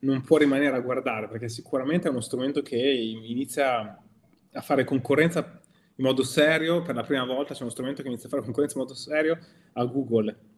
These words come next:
Dopo, casomai, Yahoo, Yahoo nei primi tempi, nei primi dieci anni di vita di Google era il concorrente,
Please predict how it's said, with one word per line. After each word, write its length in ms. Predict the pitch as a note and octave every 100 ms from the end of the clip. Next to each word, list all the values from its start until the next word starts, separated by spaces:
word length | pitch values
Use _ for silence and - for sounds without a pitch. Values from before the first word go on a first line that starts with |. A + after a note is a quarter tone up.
| _ _ _ _ -
Dopo, 340 | C3+ C#3 C#3
casomai, 400 | C3 B2+ C3+ D3
Yahoo, 400 | C3 C3 D3+ C#3
Yahoo 300 | B2+ B2+ D3
nei 160 | C#3+ B2
primi 260 | C3 B2+
tempi, 380 | B2 C3+ C#3 C3
nei 120 | A#2+
primi 400 | A#2 C3 B2 A#2
dieci 300 | A2+ B2 A2+
anni 160 | C3 B2
di 120 | A#2
vita 260 | B2+ C3 B2
di 120 | A#2
Google 380 | B2 C3+ B2 A#2
era 180 | A#2+ A#2
il 100 | -
concorrente, 720 | C3 - C3 C3+ D3 D#3